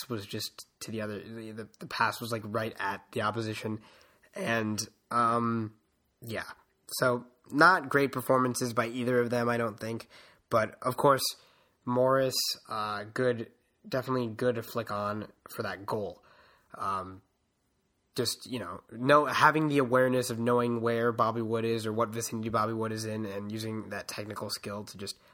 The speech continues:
flick it on and, uh, let Bobby Wood have a touch and score. So, good, good work by him there. I think Morris has a place, but I think that Bobby Wood maybe should have started in this game because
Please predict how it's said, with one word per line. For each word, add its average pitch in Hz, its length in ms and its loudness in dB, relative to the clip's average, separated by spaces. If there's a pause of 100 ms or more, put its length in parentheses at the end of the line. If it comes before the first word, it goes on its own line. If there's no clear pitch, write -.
flick - 180 6
it 143 60 4
on 120 280 0 (420)
and, 113 440 -2
uh, 101 280 0
let 127 260 2
Bobby 123 280 2
Wood 117 260 2
have 110 320 -2
a 107 40 -6
touch 104 260 -6
and 98 100 -4
score. 92 320 -4
So, 101 320 -6 (320)
good, 147 260 6
good 151 140 8
work 151 200 6
by 147 120 6
him 135 220 4
there. 127 320 4
I - 420 -20
think 110 160 4
Morris 131 320 6
has 120 140 0
a 117 60 -4
place, 113 360 -4
but - 240 -8 (100)
I 120 100 -4
think 156 220 0
that 123 160 -2
Bobby 120 280 2
Wood 117 400 0 (160)
maybe 123 260 0
should 113 140 -6
have 104 80 -8
started 95 300 -6
in 95 60 -12
this 98 140 -8
game 95 300 -12 (420)
because 135 380 2